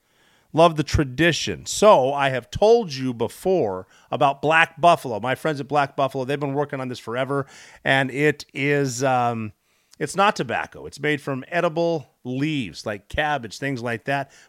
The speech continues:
But it's got everything you need, the same texture, the same thing, the same kick-ass sound when it, uh, when you do it. Every-, everything you love, nothing you don't. There's long cut, there's pouches.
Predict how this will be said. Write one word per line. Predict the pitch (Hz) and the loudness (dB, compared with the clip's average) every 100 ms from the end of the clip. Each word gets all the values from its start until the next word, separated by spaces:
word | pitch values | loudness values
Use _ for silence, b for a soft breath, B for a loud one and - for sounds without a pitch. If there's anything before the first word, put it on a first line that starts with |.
| - | -2
But | 151 | -2
it's | 131 | 0
got | 190 175 | 0 2
everything | 175 165 160 | 0 -2 -6
you | 156 | -6
need, | 151 120 | -6 -6
the | |
same | 139 139 | -4 -4
texture, | - 160 - 143 | 0 0 2 -2
the | 123 | -2
same | - 139 123 | -2 -2 -2
thing, | 165 160 | -2 -2
the | 131 | -4
same | - 147 127 b b - | -4 -4 -4 b b 0
kick-ass | - - 165 143 | 0 4 2 2
sound | - 160 147 | 0 0 0
when | 143 | -2
it, | 131 - | -4 -6
uh, | 120 113 107 | -8 -6 -6
when | 123 | -6
you | 131 | -2
do | |
it. | 175 | 2
Every-, | 202 196 | 2 2
everything | 214 208 214 | -2 -2 -4
you | 180 | 2
love, | 165 147 | 2 4
nothing | 151 143 143 | 0 0 -2
you | 131 135 | -2 -4
don't. | 104 123 113 107 - B B B B | -2 -2 0 -4 -10 B B B B
There's | 131 117 | -4 -2
long | 135 165 175 | 2 2 2
cut, | - 165 160 - _ _ | 2 4 4 0 _ _
there's | 131 117 - | -8 -6 -6
pouches. | - 160 160 - 156 147 147 135 120 - | 2 4 4 0 0 2 2 0 -6 -12